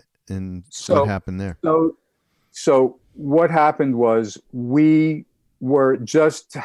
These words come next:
Speaker 2: what happened to get us to India was that while we were in Kabul, and we realized I was wanted and that we were running out of money. And I bumped into the Hog Farm commune guys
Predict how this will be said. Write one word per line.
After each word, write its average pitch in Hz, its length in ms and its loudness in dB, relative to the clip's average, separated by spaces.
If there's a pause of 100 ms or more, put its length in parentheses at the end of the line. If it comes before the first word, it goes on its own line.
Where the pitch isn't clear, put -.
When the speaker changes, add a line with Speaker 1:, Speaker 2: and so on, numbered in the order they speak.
(140)
Speaker 2:
what 135 240 0
happened 131 400 0
to 113 60 -2
get 131 260 2
us 139 160 0
to 120 120 -6
India 107 340 -2
was 98 460 -2 (480)
that 113 180 0
while 117 300 2
we 139 160 0
were 139 320 2
in 120 360 -4 (360)
Kabul, 120 640 0 (300)
and 127 260 -8
we 127 180 2
realized 120 600 2 (220)
I 113 180 2
was 120 280 -2
wanted 117 800 -2
and 107 480 -4
that 104 220 0
we 110 180 -2
were 104 120 -4
running 110 320 -2
out 104 140 0
of 101 60 -4
money. 101 400 -4 (420)
And 110 360 -4 (160)
I 110 140 0 (160)
bumped 127 400 -2
into 113 800 -2
the 101 180 -2
Hog 113 420 0
Farm 113 380 -2 (340)
commune 127 520 2
guys 90 540 0